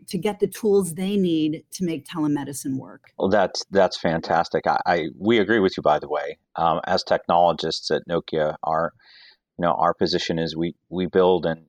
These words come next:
Speaker 2: invent and, uh, offer solutions across all the different ways that we can provision services.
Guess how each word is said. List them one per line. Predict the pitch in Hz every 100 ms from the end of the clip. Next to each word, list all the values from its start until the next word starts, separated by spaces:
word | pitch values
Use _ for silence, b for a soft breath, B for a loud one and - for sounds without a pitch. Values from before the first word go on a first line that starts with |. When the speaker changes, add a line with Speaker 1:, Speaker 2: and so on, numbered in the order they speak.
| -
Speaker 2:
invent | 78 78 82 82 - - -
and, | 85 85 78 76 - -
uh, | 78 76 -
offer | 82 82 80
solutions | - 85 82 - 80 -
across | - 85 73 - - _
all | 90 85
the | 85
different | 78 - 69 -
ways | 82 80 73 -
that | 78 - -
we | 80 78
can | -
provision | 76 78 78 78 76 69
services. | - 80 78 - 76